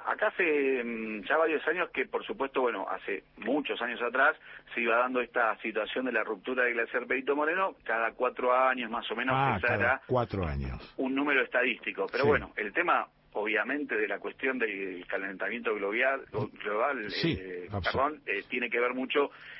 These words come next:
Speaker 1: evidentemente, con lo que va, eh, teniendo modificaciones. Si bien, si bien el glaciar Perito Moreno es un glaciar que va, eh,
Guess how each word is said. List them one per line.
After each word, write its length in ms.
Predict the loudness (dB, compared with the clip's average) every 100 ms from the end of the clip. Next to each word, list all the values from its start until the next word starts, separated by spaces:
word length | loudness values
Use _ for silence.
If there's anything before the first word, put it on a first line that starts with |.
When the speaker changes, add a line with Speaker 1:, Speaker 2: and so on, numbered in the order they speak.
| -10 0
Speaker 1:
evidentemente, 640 | 2 2 0 0 0 0
con 140 | 0
lo 80 | -2
que 100 | 0
va, 340 | 2 4 2 -2 -2 -2
eh, 420 | -2 -2 -4 -6
teniendo 400 | -6 -4 -2 -4
modificaciones. 720 | -4 -6 -4 -4 -4 -4 -6 -8 -4
Si 100 | -2
bien, 380 | 2 2 2 -4 -14 -20 -10
si 60 | -2
bien 180 | 0 0
el 100 | -2
glaciar 360 | -2 0 0
Perito 240 | 0 0 0
Moreno 380 | 0 -2 -2 -4
es 180 | -6 -6
un 80 | -2
glaciar 380 | -2 0 -2 0
que 100 | 2
va, 240 | 2 2 -2 -20 -20 -12 -4
eh, 300 | 0 0